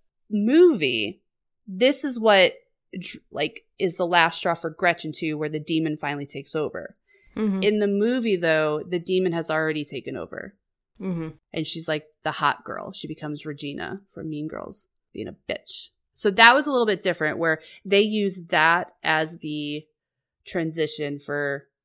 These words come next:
Speaker 1: now we're moving into the next stage, where in the movie, uh, book it had already happened. All right, fast forward, 'cause there's just a lot of shit that goes on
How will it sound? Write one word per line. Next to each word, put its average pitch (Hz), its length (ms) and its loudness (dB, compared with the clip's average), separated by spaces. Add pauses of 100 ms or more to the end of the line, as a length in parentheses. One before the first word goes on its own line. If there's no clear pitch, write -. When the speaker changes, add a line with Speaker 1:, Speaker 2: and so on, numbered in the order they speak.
(200)
Speaker 1:
now 156 220 -4
we're 151 100 -2
moving 151 300 -6
into 139 220 -12
the 127 80 -12
next - 260 -12
stage, - 400 -12 (260)
where - 300 -8
in 151 160 -8
the 147 180 -10 (140)
movie, 160 420 -4
uh, 143 200 -6 (920)
book 196 240 0
it 170 80 -4
had 127 120 -8
already 104 240 -8
happened. - 320 -14 (600)
All 247 60 2
right, 180 260 4
fast 370 440 6
forward, 247 560 4 (200)
'cause 220 140 0
there's 214 140 -4
just 302 160 -2
a 277 40 2
lot 202 300 4
of 208 80 0
shit 202 360 0
that 185 120 0
goes 190 320 2
on 170 540 2